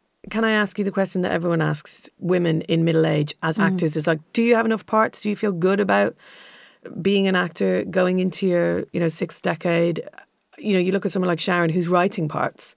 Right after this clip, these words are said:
Speaker 1: obviously for women.
Speaker 2: Yeah.
Speaker 1: So I think the more people we have
Speaker 2: God,
Speaker 1: doing
Speaker 2: yeah.
Speaker 1: that, the better. The more writers, the more creators.
Speaker 2: Yep.
Speaker 1: But do you feel optimistic about that side of
Speaker 2: I
Speaker 1: things?
Speaker 2: do definitely feel optimistic about it.
Speaker 1: Great.
Speaker 2: Um, I think we're in a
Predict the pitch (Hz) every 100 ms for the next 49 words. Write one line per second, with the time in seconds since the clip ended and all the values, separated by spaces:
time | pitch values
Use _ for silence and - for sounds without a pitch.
0 | - 170 165 170 156 180 165 160 156 -
1 | 185 214 220 220 208 180 165 165 165 165
2 | 170 - 180 160 160 160 156 156 180 180
3 | 139 151 - 160 160 151 160 220 170 175
4 | 160 170 170 170 - 165 160 175 180 170
5 | 165 156 214 233 - - - _ 202 175
6 | 226 214 226 - 233 240 - 277 - 254
7 | 240 233 - - 240 233 - - 240 226
8 | 254 262 254 240 254 240 240 196 - 196
9 | 185 - 180 175 - - 170 165 160 -
10 | 156 - - 180 170 170 175 165 - -
11 | _ _ _ _ _ _ - 170 196 185
12 | 180